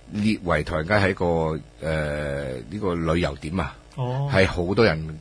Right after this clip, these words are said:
Speaker 1: 呃，入嚟呢度啊。
Speaker 2: 哦。
Speaker 1: 咁近呢幾
Speaker 2: 你，你是話遊客？
Speaker 1: 係啊，係啊，近呢幾年呢，就能，呃，我覺得雪梨市，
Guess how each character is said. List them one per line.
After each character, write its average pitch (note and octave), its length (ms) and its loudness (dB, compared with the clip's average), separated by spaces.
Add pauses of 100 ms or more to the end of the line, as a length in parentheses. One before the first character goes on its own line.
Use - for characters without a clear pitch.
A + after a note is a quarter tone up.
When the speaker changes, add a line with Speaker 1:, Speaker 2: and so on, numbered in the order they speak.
Speaker 1:
呃， D#2 280 -4
入 E2+ 140 -2
嚟 C#2+ 140 -6
呢 F#2 140 -2
度 D2+ 140 -2
啊。 C#2 140 -6
Speaker 2:
哦。 C#3 300 -2
Speaker 1:
咁 C#3 260 2 (300)
近 A2+ 300 6
呢 C#3 80 4
幾 C#3+ 60 2
Speaker 2:
你， A#2+ 80 4
你 G#2 80 6
是 A#2+ 40 6
話 - 120 4
遊 G2+ 180 -4
客？ A2 280 -6
Speaker 1:
係 F#2+ 380 4
啊， D#2+ 180 0
係 F2+ 280 0
啊， - 120 -6
近 A2 360 2
呢 C#3+ 180 2
幾 A#2+ 200 2
年 F2 200 0
呢， G#2 200 2
就 G2 160 -6
能， E2+ 340 -4
呃， D#2+ 520 0
我 F2 120 -4
覺 G2 180 -4
得 A2 280 2 (540)
雪 - 200 -4
梨 E2 120 0
市， F#2+ 200 -4